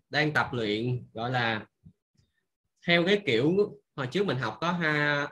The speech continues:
ba kiểu năng lượng á, thì ảnh đang tập thuần, ảnh là dân marathon nhưng mà ảnh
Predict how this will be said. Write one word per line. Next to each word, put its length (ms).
ba 320
kiểu 480
năng 200
lượng 260
á, 220
thì 100
ảnh 320
đang 200
tập 120
thuần, 380
ảnh 120
là 60
dân 220
marathon 440
nhưng 140
mà 120
ảnh 420